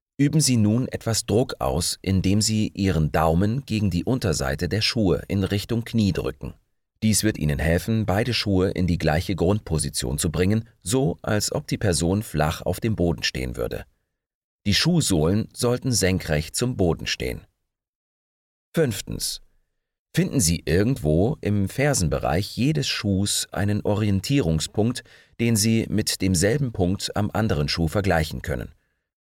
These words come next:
Der Übergang vom Absatz zum Rest der Schuhsohle ist dafür oft recht gut geeignet. Entspannen Sie Ihren Griff für einen Moment und üben Sie dann wieder Druck aus.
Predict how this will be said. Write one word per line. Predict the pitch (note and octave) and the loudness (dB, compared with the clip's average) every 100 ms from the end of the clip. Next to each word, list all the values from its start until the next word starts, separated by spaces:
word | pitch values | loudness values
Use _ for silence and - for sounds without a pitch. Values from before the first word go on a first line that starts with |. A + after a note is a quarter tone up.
| _ | _
Der | E2 C#2+ - | 0 0 0
Übergang | G#2+ A#2+ A#2+ C3 D#3+ | 2 4 4 2 0
vom | - D2+ C#2 | 0 0 0
Absatz | E2 F2 - B2 - - | -4 -2 0 -2 -2 -2
zum | F#2 E2+ | 0 2
Rest | E2 C3+ - | 2 0 0
der | E2+ | 0
Schuhsohle | - F#2 F#2+ F2+ G2 G#2 A#2+ | 0 0 0 2 4 4 2
ist | - - - - B2+ | 0 -4 -4 -6 -2
dafür | B2+ - B2+ A#2+ | -2 0 0 0
oft | - C3 - | -2 -6 -6
recht | - A#2 - - | -4 -4 -4 -2
gut | A2+ - | 0 2
geeignet. | - - F2 - A#1 - - _ _ _ | 0 2 0 -4 -12 -16 -18 _ _ _
Entspannen | - G2 - F2 A2 | -2 -2 0 2 2
Sie | B2 B2 A#2+ | 2 0 0
Ihren | - C#2+ B1+ C2 | 0 -2 -2 -4
Griff | D2 A#2+ | 0 0
für | - - E2+ | -2 -2 0
einen | E2+ A#2 A2+ | 0 0 0
Moment | G2 F#2 B2+ E3 - | 2 2 0 -4 -8
und | - A#2+ - - | -6 -6 -6 -4
üben | C3+ D3 | -2 0
Sie | B2 | -2
dann | - C#2+ G2 | -2 0 0
wieder | E2+ G2 | 0 -2
Druck | - F#2 D#2 | 0 0 -2
aus. | - A#1 - - | -4 -4 -6 -10